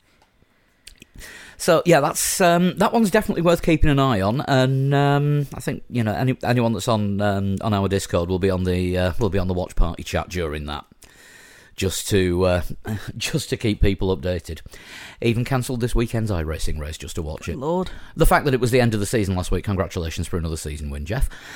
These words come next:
Speaker 1: Um, and we're not starting again for another couple of weeks. Did I mention we were going on holiday?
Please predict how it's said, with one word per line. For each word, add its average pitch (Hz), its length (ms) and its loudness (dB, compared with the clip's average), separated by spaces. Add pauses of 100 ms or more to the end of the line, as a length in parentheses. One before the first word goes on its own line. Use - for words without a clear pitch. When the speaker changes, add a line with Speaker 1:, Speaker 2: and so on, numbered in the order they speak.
(180)
Speaker 1:
Um, 143 680 2 (1700)
and 113 240 2
we're 110 80 2
not 92 140 -2
starting 98 340 -2
again 85 200 -2
for 101 100 -6
another 85 180 -4
couple 90 200 -8
of 90 40 -4
weeks. 92 120 -6
Did 202 120 0
I - 20 0
mention 262 280 -2
we 151 80 2
were 107 40 0
going 85 200 -4
on 69 80 -14
holiday? 65 320 -16